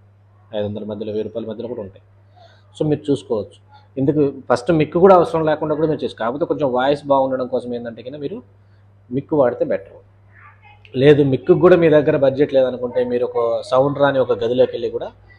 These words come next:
ఈ వీడియోలు చేస్తూ మీరు రీల్స్గా అప్‌లోడ్ చేయొచ్చు.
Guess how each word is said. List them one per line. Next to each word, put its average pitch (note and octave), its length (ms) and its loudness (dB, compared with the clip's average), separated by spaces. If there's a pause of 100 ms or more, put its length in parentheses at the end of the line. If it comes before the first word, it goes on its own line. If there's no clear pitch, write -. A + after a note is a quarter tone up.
(220)
ఈ B2+ 100 2
వీడియోలు B2 400 2
చేస్తూ A#3 360 -2 (500)
మీరు A#2 160 2
రీల్స్గా C#3 500 0
అప్‌లోడ్ G#2 400 -6
చేయొచ్చు. - 220 -14